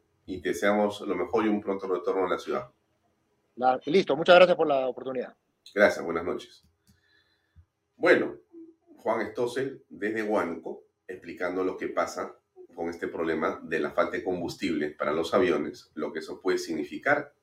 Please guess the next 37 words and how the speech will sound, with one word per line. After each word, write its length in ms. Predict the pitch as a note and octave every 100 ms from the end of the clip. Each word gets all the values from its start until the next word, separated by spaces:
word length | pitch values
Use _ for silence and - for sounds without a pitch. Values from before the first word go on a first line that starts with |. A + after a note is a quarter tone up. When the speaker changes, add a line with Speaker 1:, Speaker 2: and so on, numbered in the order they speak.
| _ _ _ _ _ _ _ _
Speaker 1:
para 200 | F2 E2
el 60 | -
caso 260 | E2+ -
del 100 | E2+
veintiocho 340 | D2+ D2 F#2 -
de 60 |
julio, 360 | - - - B2
que 100 | -
es 100 | -
una 120 | D#3
de 60 | D#2+
las 120 | -
temporadas 480 | - - D#2+ D#2+ D#2
más 180 | D#2+ -
importantes 540 | E2 D2 - F2 F2+
en 80 | D#2+
el 100 | C#2+
turismo 300 | D2 D2+ E2
nacional, 540 | D2+ C#2+ D2 D2 -
como 220 | - D2+ D2+
ustedes 240 | D#2+ D#2
saben 180 | F2 E2
perfectamente, 760 | D2 D2+ D#2 D#2 C#2+ - - _ _ _ _ _ _ _ _ _ _ _ _ _ _ _ _
cómo 220 | A2+ A2+
el 80 | G2+
gobierno 600 | E2+ F2+ F2+ F#2 - -
prácticamente 480 | F2+ F2 E2 E2 D#2+
está 200 | E2 -
paralizado 560 | D#2 C#2+ - B2 C3
en 60 | F2
el 60 |
sector 320 | - - - -
turismo 460 | D2 C2+ C2 - - _ _ _ _ _ -
y 120 | -
cómo 360 | G#2+ E2+ - -
no 140 | F2+
gasta. 460 | E2+ D#2+ - - -